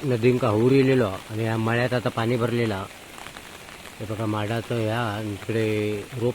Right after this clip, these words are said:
पण पेरलेला, काही बुडून गेला पाणी आता आणि एकच भांगो अजून शिल्लक हा. आता भरतीवर आणखी इथं पाणी येणार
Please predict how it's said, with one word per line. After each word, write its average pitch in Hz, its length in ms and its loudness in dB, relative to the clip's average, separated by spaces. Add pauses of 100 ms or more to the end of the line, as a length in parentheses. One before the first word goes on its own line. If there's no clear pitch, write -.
(100)
पण 127 100 2
पेरलेला, 113 640 0 (760)
काही 117 520 2
बुडून 110 380 0
गेला 113 200 4
पाणी 104 280 -2
आता 101 280 -6 (340)
आणि 107 340 0
एकच 120 220 -2
भांगो 107 260 -2
अजून 110 240 -2
शिल्लक 107 380 -4
हा. 90 60 -6
आता 98 280 -10
भरतीवर 104 420 0
आणखी 117 360 -2
इथं 117 220 -2 (840)
पाणी 117 220 2
येणार 101 300 0